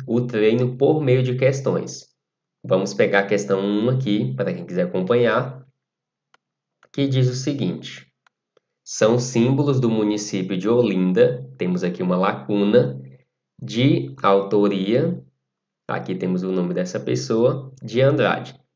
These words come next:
E o, temos aqui outra lacuna, "de Duarte Coelho Pereira", "representativos de sua cultura e história", e outros estabelecidos em lei municipal.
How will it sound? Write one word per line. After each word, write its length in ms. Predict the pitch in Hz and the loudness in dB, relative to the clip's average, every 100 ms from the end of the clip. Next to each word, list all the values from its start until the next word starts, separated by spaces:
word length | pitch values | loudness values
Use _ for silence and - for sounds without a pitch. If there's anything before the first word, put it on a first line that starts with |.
| - | -2
E 240 | 120 135 - | 0 0 2
o, 420 | 123 98 - - | 4 4 2 -4
temos 280 | 98 90 92 | -4 -2 -2
aqui 180 | 90 92 | -4 -2
outra 280 | 92 98 | -2 0
lacuna, 760 | 110 127 - 131 135 143 170 180 - _ _ _ | 0 0 0 2 4 6 4 2 -8 _ _ _
"de 580 | 135 123 135 139 - - - | -8 0 4 4 2 -4 -8
Duarte 480 | 135 131 117 120 - | 2 6 6 6 -2
Coelho 440 | - 123 113 120 120 | 0 2 4 2 2
Pereira", 580 | 131 123 90 - - - _ _ _ - | 2 4 2 -2 -10 -16 _ _ _ -10
"representativos 1500 | 104 139 175 147 123 113 104 104 139 135 123 117 120 135 - - - - | 0 4 4 4 2 2 0 0 -2 -2 0 0 0 -4 -8 -14 -20 -6
de 140 | 113 | -4
sua 320 | 113 113 107 | 0 2 2
cultura 600 | 127 127 120 101 110 117 - | 2 -2 0 0 2 0 -2
e 400 | 104 113 - 113 | -2 -2 -4 -6
história", 840 | - - - 98 95 87 80 - - - | -6 -8 2 4 4 2 0 -8 -14 -8
e 160 | 131 127 | 0 4
outros 500 | 113 135 135 117 120 | 6 4 2 -2 2
estabelecidos 1200 | 139 - 139 127 123 127 - - 92 95 104 - _ _ _ - | 0 2 0 2 2 2 -2 -4 -4 -4 -6 -14 _ _ _ -2
em 220 | 151 160 | 0 2
lei 300 | 135 110 113 | 4 4 4
municipal. 1000 | 120 117 120 117 - - 80 73 - - | 4 4 2 0 -4 -2 -2 -4 -10 -18